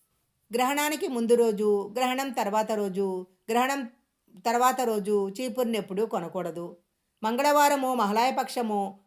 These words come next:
అంటే భాద్రపద మాసములో పౌర్ణమి నుంచి అమావాస్య రోజుల్లో చీపురుని ఎప్పుడూ కొనుగోలు చేయకూడదు.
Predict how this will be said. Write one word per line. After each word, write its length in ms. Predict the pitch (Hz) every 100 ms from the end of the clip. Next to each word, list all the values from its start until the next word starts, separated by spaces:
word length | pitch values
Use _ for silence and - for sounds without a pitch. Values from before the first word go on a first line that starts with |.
| -
అంటే 260 | 233 262 247
భాద్రపద 480 | 208 196 233 247
మాసములో 680 | 254 240 240 220 208 190 185 - _ -
పౌర్ణమి 340 | 240 262 254
నుంచి 320 | 247 240 262
అమావాస్య 540 | 269 202 208 220 220 247
రోజుల్లో 680 | 220 180 202 196 185 180 180 _ _ - 277
చీపురుని 320 | 247 262 240
ఎప్పుడూ 300 | - 202 233
కొనుగోలు 360 | 226 170 196
చేయకూడదు. 720 | 202 175 160 165 156 127 123